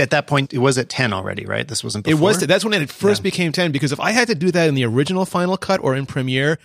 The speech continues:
Speaker 2: it would have taken me hours, even,
Speaker 1: Oh, yeah.
Speaker 2: like, despite the, like, so after the learning curve, it would have taken me hours. And this was literally a five-minute phone call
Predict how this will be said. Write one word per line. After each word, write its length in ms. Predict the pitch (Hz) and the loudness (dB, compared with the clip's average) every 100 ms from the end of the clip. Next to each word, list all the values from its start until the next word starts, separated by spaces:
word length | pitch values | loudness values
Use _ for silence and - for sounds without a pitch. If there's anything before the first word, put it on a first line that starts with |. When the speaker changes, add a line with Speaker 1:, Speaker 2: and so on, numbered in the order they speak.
| - | -4
Speaker 2:
it 80 | 196 | 0
would 80 | 214 | 2
have 100 | 196 | 2
taken 360 | - 175 165 135 | 2 0 0 0
me 180 | 135 131 - | -2 -2 0
hours, 520 | 147 170 151 127 - | 2 4 4 2 0
even, 220 | 202 208 | 0 0
Speaker 1:
Oh, 40 | 160 | 0
yeah. 160 | 139 | -2
Speaker 2:
like, 320 | 127 143 131 | -4 -4 -6
despite 460 | 147 170 - 175 233 | -4 -4 0 0 2
the, 80 | 202 | 2
like, 240 | 147 139 - _ | 2 -2 -4 _
so 120 | - 156 | -2 0
after 320 | - 220 - | 2 2 4
the 100 | 180 | 4
learning 280 | 151 147 151 | 6 4 4
curve, 200 | 147 135 | 2 0
it 60 | 135 | 0
would 60 | |
have 100 | 131 | -2
taken 240 | 127 131 127 | -2 -4 -4
me 80 | 135 | 0
hours. 380 | 123 127 131 - - - | 0 0 -2 -6 -14 -2
And 120 | 143 | 0
this 120 | 214 | 2
was 180 | 220 135 | 2 2
literally 300 | 156 180 147 | 2 2 2
a 40 | |
five-minute 600 | 123 - 160 196 185 160 - | 0 2 2 4 2 0 0
phone 260 | 143 147 | 0 0
call 380 | 151 113 101 104 | 2 2 2 0